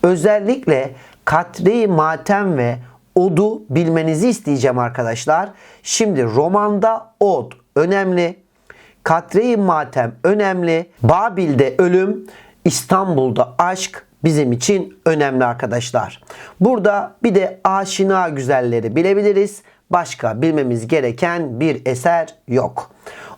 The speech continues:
Oktay Akbal'a geçtim arkadaşlar. Şimdi kendisi daha çok şunu söyleyelim. Kendi yaşam tecrübelerinden yola çıkmış ve çocukluk anılarından yola çıkmıştır.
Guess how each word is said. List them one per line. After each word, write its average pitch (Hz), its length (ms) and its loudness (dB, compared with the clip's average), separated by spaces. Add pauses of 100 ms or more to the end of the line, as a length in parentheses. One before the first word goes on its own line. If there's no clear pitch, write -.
Oktay 214 520 2 (120)
Akbal'a 143 640 0
geçtim 139 400 0
arkadaşlar. 131 680 0 (440)
Şimdi 214 380 0
kendisi 214 640 0 (460)
daha 196 340 0
çok 147 400 -2
şunu 190 260 0
söyleyelim. 165 680 0 (460)
Kendi 220 360 2
yaşam 233 500 0
tecrübelerinden 127 1160 0 (360)
yola 139 260 2
çıkmış 147 600 -2 (340)
ve 214 260 2
çocukluk 196 840 0
anılarından 160 840 0
yola 143 280 -2
çıkmıştır. 185 640 -4